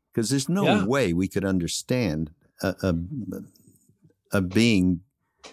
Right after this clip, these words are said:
Speaker 1: that has no subject object, for instance.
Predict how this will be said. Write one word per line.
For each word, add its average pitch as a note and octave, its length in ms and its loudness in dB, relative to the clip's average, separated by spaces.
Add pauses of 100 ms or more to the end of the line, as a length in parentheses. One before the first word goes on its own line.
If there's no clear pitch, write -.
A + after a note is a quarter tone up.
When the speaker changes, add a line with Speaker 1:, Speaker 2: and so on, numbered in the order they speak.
(460)
Speaker 1:
that G2+ 220 -2
has G2+ 260 0
no G#2 140 0
subject G2+ 540 0
object, G2+ 600 -2
for F#2 120 0
instance. - 580 -10